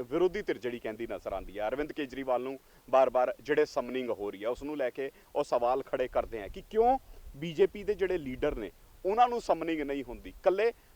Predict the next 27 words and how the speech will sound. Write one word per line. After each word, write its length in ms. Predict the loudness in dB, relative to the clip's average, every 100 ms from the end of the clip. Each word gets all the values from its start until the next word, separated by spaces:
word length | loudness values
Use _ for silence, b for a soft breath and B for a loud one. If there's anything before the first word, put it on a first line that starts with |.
| -10 0
ਉਨ 160 | 0
ਚੀਫ 300 | 0 -8 -10
ਮਿਨਿਸਟਰਾਂ 400 | -6 -6 -2 -2
ਨੂੰ 100 | -2
ਸਮਨਿੰਗ 360 | -4 -4 -4 -8
ਹੋ 180 | -4 -4
ਰਹੀ 180 | -2 -6
ਹੈ 100 | -6 b -16
ਜਿਹੜੇ 360 | -2 2 2 -2 -12
ਵਿਰੋਧੀ 380 | 0 2 4 2
ਧਿਰ 200 | 0 -2
ਦੇ, 280 | -2 -4 -6 -8
ਅ, 20 | -8
ਚੀਫ 260 | -8 -6
ਮਿਨਿਸਟਰ 300 | -8 -6 -6
ਹੈ, 60 | -4
ਵਿਰੋਧੀ 300 | -2 -2 2
ਪਾਰਟੀਆਂ 420 | 2 2 -2 -6
ਦੇ 100 | -6
ਚੀਫ 200 | -8 -14 -10
ਮਿਨਿਸਟਰ 320 | -10 -6 -6
ਹੈ 100 | -6 b b
ਜਾਂ 140 | 4 6
ਫਿਰ 180 | 4 0
ਲੀਡਰ 380 | -8 -2 -2
ਹੈ। 100 | -2 0
ਕਿਉਂ 220 | 4 4